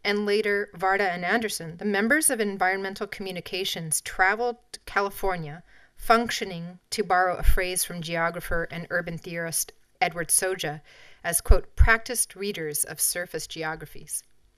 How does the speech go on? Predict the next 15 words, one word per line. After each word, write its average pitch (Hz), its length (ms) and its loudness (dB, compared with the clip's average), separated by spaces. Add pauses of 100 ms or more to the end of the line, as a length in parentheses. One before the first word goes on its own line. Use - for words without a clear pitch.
(960)
Environmental 277 880 2
Communications, 208 960 -4 (220)
a 185 100 -2
group 202 540 2
of 180 200 -6
architects 190 680 -2
and 170 160 -8
urban 175 280 -8
planners, 170 540 -6 (340)
were 202 160 0
active 262 360 2
from 214 160 -4
nineteen 196 360 -4
sixty-nine 175 760 -8
through 170 300 -10